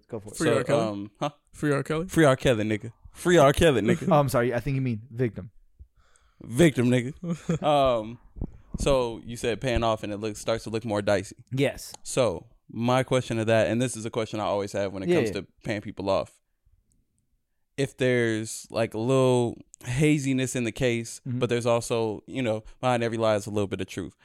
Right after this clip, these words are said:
Speaker 3: So let's say he
Speaker 1: Yeah.
Speaker 3: went to these massage people, some of 'em,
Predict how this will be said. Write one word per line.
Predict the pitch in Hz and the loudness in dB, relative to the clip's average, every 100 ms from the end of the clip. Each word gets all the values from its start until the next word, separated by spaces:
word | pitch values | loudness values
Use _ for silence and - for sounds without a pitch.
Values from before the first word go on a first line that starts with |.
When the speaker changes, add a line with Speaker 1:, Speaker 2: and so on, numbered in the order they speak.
| _ | _
Speaker 3:
So | - | -4
let's | 110 120 | -4 -2
say | 113 | -4
he | 117 | -4
Speaker 1:
Yeah. | 113 | -4
Speaker 3:
went | 110 | -4
to | 110 | -4
these | 107 | -4
massage | 104 104 110 107 104 - | -4 0 2 2 0 -4
people, | 113 107 98 113 | -4 -2 -4 -4
some | - 127 | -2 0
of | 104 95 | -2 -4
'em, | 98 | -10